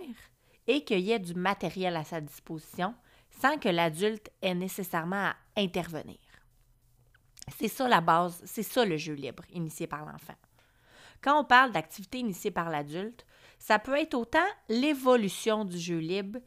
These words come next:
qui s'est transformé en activité initiée par l'adulte, quand l'adulte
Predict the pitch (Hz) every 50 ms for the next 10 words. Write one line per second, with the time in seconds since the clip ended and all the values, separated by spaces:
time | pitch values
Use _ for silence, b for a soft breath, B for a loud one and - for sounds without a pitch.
0 | b b b b b _ - - 202 - - 185 180 - - - 247 254 233 -
1 | - - 214 180 175 190 202 208 202 185 165 156 165 165 - - 185 175 - 240
2 | 233 214 185 170 - - 196 190 175 160 165 151 143 143 143 165 170 185 190 202
3 | 208 - - b b b b b b b b _ _ - 220 226 226 247 247 -
4 | - _ _ _ _ _ _ _ _ - 196 202 214 214 185 - 226 240 233 220
5 | - 247